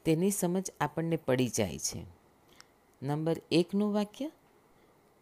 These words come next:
બધા જ લોકો સદાય મને મદદરૂપ થાય છે. અને બે નંબરનું વાક્ય, લોકો મારી પાછળ પડી ગયા છે.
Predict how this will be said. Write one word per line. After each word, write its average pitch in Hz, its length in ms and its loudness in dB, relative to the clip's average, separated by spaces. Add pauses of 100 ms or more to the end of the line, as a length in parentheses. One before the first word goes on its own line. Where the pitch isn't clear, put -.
(920)
બધા 202 380 4
જ 220 140 -2
લોકો 165 300 0
સદાય 165 480 0
મને 139 240 -2
મદદરૂપ 127 540 -2 (120)
થાય 95 220 -4
છે. - 200 -6 (800)
અને 123 260 -4
બે 127 200 2
નંબરનું 180 480 0
વાક્ય, 202 380 -6 (720)
લોકો 151 260 2
મારી 147 300 0
પાછળ 123 540 2
પડી 110 280 -2
ગયા 85 320 -8
છે. - 240 -8